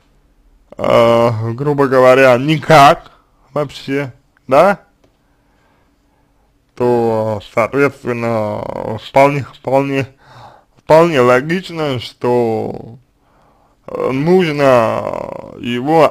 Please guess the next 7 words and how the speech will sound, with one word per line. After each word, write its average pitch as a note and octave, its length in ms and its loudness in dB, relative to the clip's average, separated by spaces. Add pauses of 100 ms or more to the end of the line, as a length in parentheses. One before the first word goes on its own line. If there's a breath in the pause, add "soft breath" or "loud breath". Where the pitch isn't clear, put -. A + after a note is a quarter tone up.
опять B2+ 480 0
же, - 300 -10
замотивировать. C#3 1300 -2 (540)
То A#2+ 60 -8
есть A2+ 160 -12
то, A3 200 2
чего, B2+ 460 -8